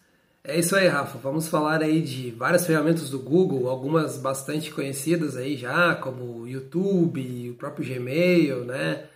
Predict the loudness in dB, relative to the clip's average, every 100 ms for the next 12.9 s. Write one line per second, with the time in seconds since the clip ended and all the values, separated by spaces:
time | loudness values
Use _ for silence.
0 | _ _ -6 -4 0 0 2 0 4 4
1 | 4 2 -2 -2 -2 -2 -2 -2 -2 -2
2 | -4 -8 -10 -10 -8 -6 -6 -8 -10 -10
3 | -8 -8 -8 -10 -4 -2 -2 -4 -6 -2
4 | -2 -4 -14 _ _ -14 -8 -6 -6 -6
5 | -6 -2 0 0 2 4 6 6 4 0
6 | -8 -10 -12 -10 -2 -2 0 -4 -4 -4
7 | 0 0 -2 2 4 6 6 4 2 -2
8 | -8 -14 _ _ _ _ -6 -4 -4 -4
9 | -6 2 6 8 8 4 4 6 10 12
10 | 12 10 6 4 0 -4 -8 -14 -18 _
11 | _ _ _ _ -6 -2 -2 -2 0 0
12 | 4 2 6 8 8 6 0 -6